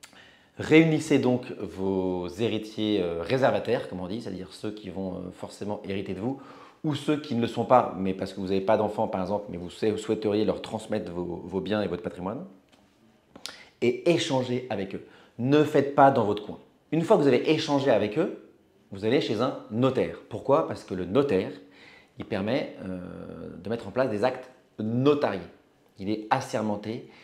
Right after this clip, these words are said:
il est officier ministériel. Donc il y a,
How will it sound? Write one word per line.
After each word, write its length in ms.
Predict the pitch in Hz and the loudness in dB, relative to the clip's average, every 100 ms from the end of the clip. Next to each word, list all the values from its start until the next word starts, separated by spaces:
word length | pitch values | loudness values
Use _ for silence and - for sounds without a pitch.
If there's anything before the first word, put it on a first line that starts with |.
| - - | -20 -12
il 180 | 98 101 | -6 -2
est 200 | 113 - | -2 4
officier 920 | 165 165 147 135 - 127 135 147 - - _ _ _ _ | 4 4 -2 -6 -4 -4 -2 -6 -12 -20 _ _ _ _
ministériel. 680 | 104 117 123 123 107 92 76 - - _ _ _ - | -2 0 0 -2 -6 -6 -8 -16 -20 _ _ _ -8
Donc 320 | 120 135 - | -6 -8 -10
il 60 | |
y 60 | 87 | -4
a, 260 | 98 110 | -2 -4